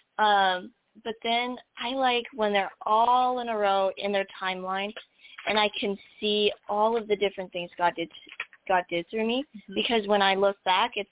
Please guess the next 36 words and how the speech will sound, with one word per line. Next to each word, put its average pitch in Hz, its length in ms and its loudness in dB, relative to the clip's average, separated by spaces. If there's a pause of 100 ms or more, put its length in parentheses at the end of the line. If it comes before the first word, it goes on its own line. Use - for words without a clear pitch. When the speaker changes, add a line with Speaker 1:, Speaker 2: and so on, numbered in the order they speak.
Speaker 1:
like, 185 180 -2 (580)
"Whoa." 269 540 0 (540)
Now 240 280 2
that 302 100 2
I 262 120 2
have 233 260 -8
the 214 80 -4
knowledge 196 340 0
that 185 140 -2
I 185 100 2
have 185 240 -2
now, 185 560 0 (220)
a - 100 -16
few 226 140 -2
years 196 300 2
later, 190 440 2 (580)
seeing 233 240 2
my 214 120 4
younger 202 280 2 (100)
self 185 280 0 (540)
and 185 360 -6 (280)
the 190 120 0
response 185 580 0 (120)
from 254 200 -4
it 285 200 -2 (260)
Speaker 2:
Mm-hmm. 196 260 -12
Speaker 1:
was, 196 160 -2 (340)
it's 233 240 -2
like, 254 260 2 (560)
"Whoa," 370 160 2
you 247 160 2
can 240 280 -2
see, 269 180 0
like, 233 240 2
the 208 120 2
little 226 480 2